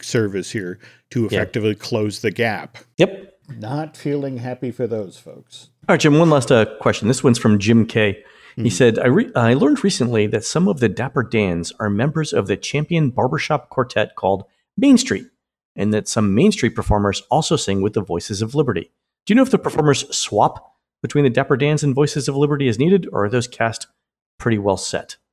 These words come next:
Speaker 1: There's a certain amount of fluidity, uh, when it comes to where performers can work. 'Cause face it, you know, that y-, you're looking to get a full forty hours. And, you know, when you look at, like, M-, Main Street at the Magic Kingdom,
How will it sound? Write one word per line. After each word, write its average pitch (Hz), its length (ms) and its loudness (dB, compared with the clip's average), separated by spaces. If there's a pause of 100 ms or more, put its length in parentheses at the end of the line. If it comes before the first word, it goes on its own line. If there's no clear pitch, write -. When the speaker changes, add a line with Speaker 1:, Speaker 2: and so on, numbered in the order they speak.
Speaker 1:
There's 143 280 -2
a - 100 -20
certain - 600 -6
amount 180 240 -4
of 147 60 -14
fluidity, 131 960 -2 (100)
uh, 110 220 -4
when 107 220 -4
it 101 80 -12
comes 110 400 -6
to 101 600 -2 (360)
where 117 320 0
performers 107 840 -6
can 120 260 -4
work. 113 200 -4
'Cause 160 140 0
face - 300 0
it, 90 180 -4
you 135 80 -4
know, 117 100 -2
that 120 260 -4
y-, 131 60 -4 (120)
you're 123 180 -2
looking 131 340 -4
to 127 80 -4
get 117 120 2
a 113 60 -2
full 123 380 -4
forty 120 400 -2
hours. 117 540 -2
And, 101 180 -8 (500)
you 131 80 -4
know, 117 100 -4
when 110 160 -4
you 110 140 0
look 117 220 -4
at, 131 160 -2
like, 110 360 -4 (200)
M-, 131 180 -4
Main 190 220 0
Street - 320 -2
at 107 80 -8
the 127 80 -2
Magic 110 320 -4
Kingdom, 196 440 -8